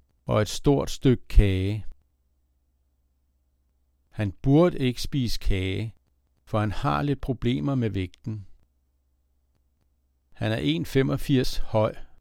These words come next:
og han vejer seksoghalvfems kilo. Men det gider han ikke tænke på nu. Lige nu har han bare brug for noget sødt.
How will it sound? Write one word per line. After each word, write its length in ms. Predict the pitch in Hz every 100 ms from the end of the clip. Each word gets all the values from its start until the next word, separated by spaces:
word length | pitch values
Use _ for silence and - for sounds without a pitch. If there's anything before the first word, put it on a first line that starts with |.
| _ _ _ _ _ _ _ _
og 120 | -
han 220 | 113 113
vejer 280 | 104 101 120
seksoghalvfems 840 | 123 - 123 - 139 113 - 110 -
kilo. 400 | - 107 110 107 - - - _ _ _ _ _ _ _ _
Men 160 | - 104
det 260 | - 143 139
gider 240 | 160 139
han 160 | 120 117
ikke 160 | 120
tænke 340 | - 120 117 -
på 200 | 135 117
nu. 320 | 104 104 98 - - _ _ _ _ _ _ _ _ _ _ _ _ _ _ _ _ _ _ -
Lige 260 | 127 175
nu 240 | 160 127 131
har 200 | 135 123
han 140 | 110
bare 280 | 113 117 123
brug 360 | - 131 156
for 200 | - -
noget 260 | 131 110 101
sødt. 480 | - 117 113 -